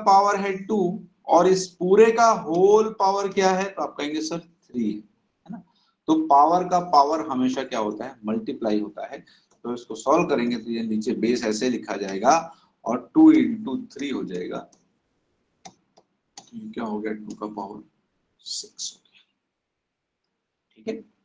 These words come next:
तो इस तरह से आपने ये तीन rule जो हैं, ये तीन main rules हैं इनके, Main लॉज हैं, laws of indices, इनको आपने याद रखना है। और इसके बाद एक rule आता है, वो ये है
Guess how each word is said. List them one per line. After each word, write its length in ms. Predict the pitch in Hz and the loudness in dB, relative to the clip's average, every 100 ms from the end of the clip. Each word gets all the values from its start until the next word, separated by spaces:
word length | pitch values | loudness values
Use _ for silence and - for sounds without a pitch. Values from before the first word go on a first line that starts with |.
| _ _ _ _ _ - - _ _ _ _ - | _ _ _ _ _ -20 -20 _ _ _ _ -8
तो 140 | - | 0
इस 200 | 208 220 | 2 4
तरह 160 | 233 220 | 4 4
से 140 | 220 214 | 6 6
आपने 400 | 165 - 165 214 320 - - | 6 2 -6 -8 -10 -14 -4
ये 200 | 208 208 - 196 | 2 2 2 -2
तीन 260 | 214 247 | 2 4
rule 240 | 208 214 202 | 6 6 6
जो 120 | 196 | 6
हैं, 160 | 165 156 | 6 4
ये 200 | 190 202 | 2 0
तीन 320 | 202 180 220 - 117 | 0 -4 -2 -2 0
main 340 | 131 185 196 151 | 2 2 0 -4
rules 320 | 123 107 - | -6 -6 -8
हैं 100 | 95 | -8
इनके, 180 | 87 90 | -12 -12
Main 300 | 104 143 160 | -4 0 0
लॉज 280 | 135 117 104 | 2 0 0
हैं, 160 | 90 92 | -4 -4
laws 300 | 113 135 135 | 2 2 2
of 180 | 165 - | 0 -2
indices, 680 | 110 110 120 110 - - - _ _ _ - | -2 2 2 2 -4 -14 -20 _ _ _ -2
इनको 240 | 156 175 196 | 2 6 6
आपने 360 | 156 - 160 | 6 2 -6
याद 260 | 185 123 113 | -2 0 0
रखना 260 | 110 110 110 | -4 -8 -8
है। 280 | 117 165 - _ _ - | -8 -10 -16 _ _ 0
और 260 | 151 151 180 | 0 2 -2
इसके 240 | 170 208 | -2 2
बाद 340 | 165 170 170 - | 4 4 2 -2
एक 180 | 151 151 | -2 0
rule 200 | 147 127 | 0 2
आता 240 | 120 - | 0 -2
है, 180 | 127 - _ _ _ _ _ _ _ _ _ _ _ | -8 -12 _ _ _ _ _ _ _ _ _ _ _
वो 180 | 123 131 | -4 0
ये 200 | 139 143 | 0 0
है 160 | 101 | -2